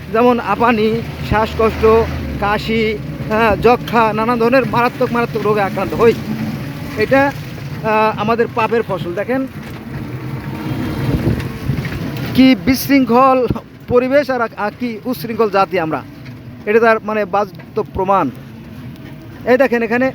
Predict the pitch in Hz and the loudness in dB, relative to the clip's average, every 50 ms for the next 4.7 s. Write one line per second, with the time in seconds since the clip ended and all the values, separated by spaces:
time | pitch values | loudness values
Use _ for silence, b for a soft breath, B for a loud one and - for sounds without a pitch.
0 | - - 202 208 214 226 247 254 240 - 240 214 190 196 165 135 - - - - | -4 -8 -4 -2 0 0 0 -2 -2 -2 -2 0 2 2 0 0 -4 -10 -10 -10
1 | - - - 226 240 240 240 247 254 269 269 277 220 269 277 262 262 254 269 247 | -10 -4 0 2 4 6 6 4 4 4 4 4 4 4 4 4 4 4 4 2
2 | 254 247 226 269 294 294 269 247 320 247 165 139 - - - - - - - - | 2 0 2 2 2 2 2 2 2 2 2 0 -4 -12 -18 -16 -14 -14 -12 -12
3 | - - - - - - - - - - - - - - - - - - - - | -12 -12 -14 -14 -14 -12 -12 -12 -12 -12 -12 -12 -10 -10 -8 -8 -6 -6 -6 -4
4 | - 311 302 302 - - - - - - 165 151 277 262 | -4 -2 -2 0 2 2 2 2 2 0 -2 -2 -2 -4